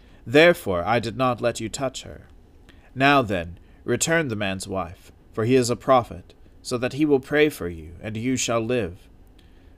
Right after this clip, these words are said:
But if you do not return her, know that you shall surely die, you and all who are yours." So Abimelech rose early in the morning, and called all his servants, and told them all these things.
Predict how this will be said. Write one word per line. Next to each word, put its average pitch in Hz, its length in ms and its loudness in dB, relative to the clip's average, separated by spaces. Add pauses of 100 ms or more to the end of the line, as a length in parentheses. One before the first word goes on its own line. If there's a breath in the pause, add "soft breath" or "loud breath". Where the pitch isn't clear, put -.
But 101 100 -4
if 107 160 -4
you 123 100 -2
do 120 120 -2
not 139 340 2
return 92 400 -8
her, 90 300 -14 (340 soft breath)
know 113 480 0 (140)
that 107 180 -6
you 127 300 4
shall 120 240 0
surely 123 340 -2
die, 107 460 -4 (340 soft breath)
you 143 400 6
and 123 220 -4
all 117 420 0
who 113 160 -2
are 117 240 0
yours." 107 680 -8 (1200 soft breath)
So 117 200 0
Abimelech 110 560 0
rose 120 320 2
early 131 380 0
in 110 80 -8
the 110 80 -8
morning, 107 440 -4
and 113 140 -8
called 131 280 4
all 151 320 6
his 131 200 -2
servants, 131 540 -4
and 120 100 -10
told 147 280 2
them 101 120 -6
all 117 200 2
these 117 240 -2
things. 101 520 -10